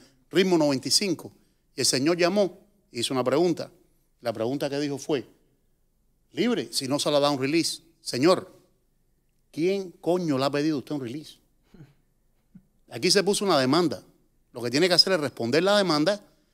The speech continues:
pero ¿quién le ha pedido a usted un release? Nosotros no queremos un release.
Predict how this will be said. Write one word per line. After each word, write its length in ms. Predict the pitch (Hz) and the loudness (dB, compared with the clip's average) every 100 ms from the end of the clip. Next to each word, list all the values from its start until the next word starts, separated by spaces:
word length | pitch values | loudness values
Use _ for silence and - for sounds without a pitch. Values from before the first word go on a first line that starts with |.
| _ | _
pero 200 | - 143 | -2 0
¿quién 180 | 123 170 | 2 0
le 60 | 196 | 0
ha 60 | |
pedido 180 | 151 165 | 2 2
a 40 | 165 | 2
usted 140 | 170 | 0
un 60 | 156 | -2
release? 420 | 143 160 - - _ _ _ _ _ _ _ - | -2 -4 -6 -12 _ _ _ _ _ _ _ -6
Nosotros 460 | 185 - 214 226 | -2 4 6 6
no 120 | 156 120 | 4 2
queremos 340 | 127 123 117 | 2 0 0
un 100 | 113 | -2
release. 440 | 107 98 95 - | -4 -8 -10 -12